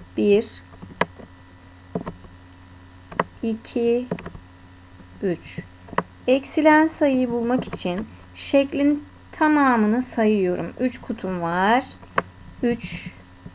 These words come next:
görüldüğü gibi buraya yazılmış. Eksi. Eksi koymam gerektiğini nereden anlıyorum? Çünkü kutulardan bir tanesinin üzerine çarpı atılmış. Yani bu kutu dışarı atılıyor.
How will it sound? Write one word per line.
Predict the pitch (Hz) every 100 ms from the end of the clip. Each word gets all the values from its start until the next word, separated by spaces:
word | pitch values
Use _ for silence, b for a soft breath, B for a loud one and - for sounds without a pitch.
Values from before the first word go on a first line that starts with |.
| -
görüldüğü | 202 208 196 185
gibi | - - -
buraya | 180 185 185
yazılmış. | 202 214 233 220 247 247 - - -
Eksi. | 214 202 - - - 185 180 220 277 B B B B B - - - -
Eksi | 269 269 - - 370 - - -
koymam | - 262 269 285 285
gerektiğini | 254 220 - 196 190 208
nereden | 226 214 190
anlıyorum? | 180 180 175 175 180 220 285 320 -
Çünkü | - 330 339 - 233 226
kutulardan | - - 254 247 247 262 262
bir | 294 -
tanesinin | 254 220 196 196 - 190 -
üzerine | 240 247 247 277 285
çarpı | - 233 214 214 -
atılmış. | - - 190 185 - 208
Yani | 208 214
bu | 247
kutu | - 262 - - 202 208 226 220
dışarı | 220 - 214 -
atılıyor. | 226 - 214 208 202 160